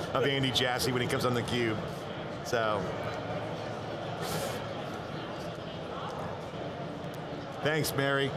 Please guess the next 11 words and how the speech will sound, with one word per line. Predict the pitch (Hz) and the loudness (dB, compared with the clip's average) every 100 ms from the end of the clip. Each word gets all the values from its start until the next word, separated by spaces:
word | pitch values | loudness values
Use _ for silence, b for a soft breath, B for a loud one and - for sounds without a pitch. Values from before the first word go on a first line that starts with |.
| - - | -4 0
Thanks, | 135 143 | 2 4
everybody. | 127 120 120 117 - - | 4 4 4 4 0 -4
Appreciate | 120 123 127 | 0 2 4
it. | 113 - - - - - - - - | 4 2 -2 -6 -6 -6 -6 -2 2
All | 185 | 4
right, | 226 190 - 147 | 4 4 2 2
now, | 170 160 139 143 | 4 4 2 4
where | 160 262 | 6 8
were | 277 254 | 6 6
we? | 147 98 - - | 4 2 0 2
<laughs> | 135 117 127 117 - 202 - - - 151 143 131 - - - - - | 2 4 4 2 4 2 4 4 4 4 4 4 2 0 0 -2 -4